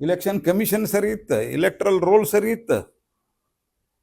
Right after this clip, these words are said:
ಎರಡ್ ಸಾವಿರದ ಇಪ್ಪತ್ನಾಲ್ಕು ಲೋಕಸಭಾ ನಾವು ಜಾಸ್ತಿ ಗೆದ್ವಿ. ಆವಾಗ ಎಲೆಕ್ಟ್ರಲ್ ಸರಿ ಇಲ್ಲ, ಇ ವಿ ಎಂ ಸರಿ ಇಲ್ಲ, ಎಲೆಕ್ಷನ್ ಕಮಿಷನ್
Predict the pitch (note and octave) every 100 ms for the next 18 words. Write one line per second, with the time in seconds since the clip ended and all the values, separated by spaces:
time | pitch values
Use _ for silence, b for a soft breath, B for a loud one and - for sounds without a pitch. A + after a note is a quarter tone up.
0 | _ _ _ _ _ _ _ _ D#3+ A#3
1 | C#4 A3 C4+ C4+ C4 - C4 B3+ B3 B3+
2 | G3+ A#3+ G#3 A#3 B3 A#3+ B3 A3 F#3+ -
3 | E3 A2 F#2+ A2 _ b b b b b
4 | - - _ _ _ _ _ _ _ _
5 | - - D3+ F#3+ G3+ F#3+ F#3 F#3 F#3+ F#3
6 | F#3 F#3 F#3+ A3+ - _ _ _ _ _
7 | - D#3 E3 F#3 E3+ D#3 F3+ F#3 F3+ G3
8 | - _ _ _ _ _ D#3 D#3+ G3+ -
9 | - G#2 A#2+